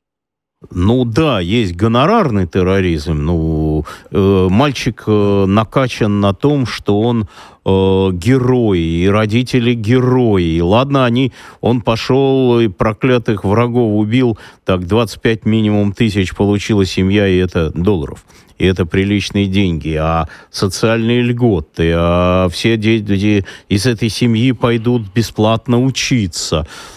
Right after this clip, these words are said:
А если его ещё и не убьют, а просто поймают, так, э, он будет получать. И дальше есть целая шкала, там сидящие в израильских тюрьмах террористы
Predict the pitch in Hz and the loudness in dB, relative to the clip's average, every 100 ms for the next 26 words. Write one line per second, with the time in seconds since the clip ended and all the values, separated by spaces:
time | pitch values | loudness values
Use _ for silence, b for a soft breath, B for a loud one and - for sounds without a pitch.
0 | B 98 95 95 104 107 135 - 131 127 | B 0 2 2 2 2 0 0 0 2
1 | 131 131 113 - 131 127 117 117 113 110 | 2 2 0 0 2 2 2 2 2 2
2 | 123 123 117 120 139 120 113 117 107 104 | 2 2 2 2 2 0 -2 0 2 0
3 | - 120 110 - 110 113 113 123 143 123 | 0 -2 -2 -4 -2 0 2 2 2 2
4 | 87 - B B - - 104 - - 113 | 0 -4 B B -6 -4 -4 -6 -2 0
5 | 113 113 110 110 107 107 110 127 117 127 | 2 2 2 2 2 2 2 2 0 0
6 | - 127 123 - - 127 117 - b b | 0 0 0 0 0 -2 -4 -12 b b
7 | b - 92 98 123 - 110 110 120 - | b -8 -2 0 0 -2 0 0 0 -2
8 | 117 110 113 98 - - 101 117 180 170 | -2 0 0 -2 -6 -2 0 2 0 0
9 | 107 92 107 104 101 - 95 90 95 101 | -2 -2 -2 0 0 -2 0 0 2 2
10 | 98 85 - 92 - 107 92 90 - 101 | 0 -2 -2 -4 0 0 0 -2 -2 0
11 | 95 104 185 - 104 | 0 0 -2 -2 -6